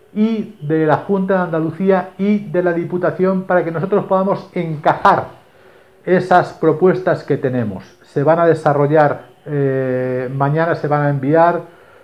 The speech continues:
negro sobre blanco todos los folios, todo el trabajo,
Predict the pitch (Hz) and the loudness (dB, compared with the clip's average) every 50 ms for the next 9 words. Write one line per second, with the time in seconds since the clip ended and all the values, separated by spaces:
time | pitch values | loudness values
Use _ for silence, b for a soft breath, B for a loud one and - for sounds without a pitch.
0 | B B B _ - 139 135 143 156 185 196 180 170 151 131 120 123 139 127 123 | B B B _ -12 -8 -6 -2 2 2 4 4 4 4 2 0 0 -2 -2 0
1 | 123 123 123 151 170 180 180 180 - 190 185 185 180 185 175 165 151 156 147 143 | 0 2 2 4 2 2 2 0 0 0 2 2 2 2 0 2 2 2 2 0
2 | 139 - - - 165 170 175 170 175 170 165 170 156 160 - 151 147 147 143 143 | 0 -2 -4 -2 0 0 0 0 0 0 0 0 -2 -2 -2 0 0 0 0 0
3 | 135 131 135 151 160 156 160 - - 175 175 175 175 165 | 0 2 4 6 4 4 2 0 0 2 2 2 0 -2